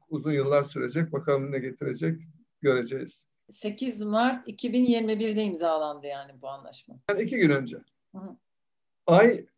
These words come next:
Speaker 1: bayağı bir önem kazanmaya başladı. Daha doğrusu hep za-, hep zaten bu önem vardı ama o önem artık kendini böyle projelerle, planlarla göstermeye başladı. Ee,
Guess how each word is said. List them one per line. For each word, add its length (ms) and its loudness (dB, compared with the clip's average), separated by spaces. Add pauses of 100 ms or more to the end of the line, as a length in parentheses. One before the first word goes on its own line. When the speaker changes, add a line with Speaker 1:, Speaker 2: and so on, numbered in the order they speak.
(280)
Speaker 1:
bayağı 460 6
bir 240 2
önem 340 8
kazanmaya 600 6
başladı. 340 2
Daha 220 6
doğrusu 320 4
hep 120 4
za-, 260 2
hep 200 2
zaten 400 6
bu 140 0
önem 300 4
vardı 320 6
ama 180 4
o 240 2
önem 400 4
artık 520 0 (380)
kendini 440 8
böyle 260 4
projelerle, 800 6
planlarla 540 6
göstermeye 640 2
başladı. 520 -4 (1000)
Ee, 60 0